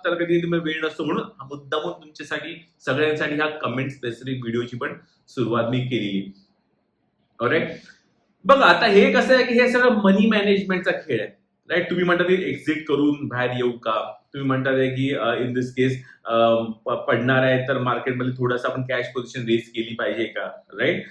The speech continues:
प्रॉफिट थोडंसं नुकसान, नुकसान स्टॉप लॉसेस घेऊन काय बाहेर पडायचे का? आता माझं स्ट्रिक्ट म्हणणं आहे, जर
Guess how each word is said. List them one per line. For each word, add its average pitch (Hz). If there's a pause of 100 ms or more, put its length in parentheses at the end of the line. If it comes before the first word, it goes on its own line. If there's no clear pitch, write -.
(200)
प्रॉफिट 127
थोडंसं 127
नुकसान, 131
नुकसान 147
स्टॉप 139
लॉसेस 143
घेऊन 131
काय 135
बाहेर 120
पडायचे 113
का? - (880)
आता 208
माझं 175
स्ट्रिक्ट -
म्हणणं 135
आहे, 92 (880)
जर 180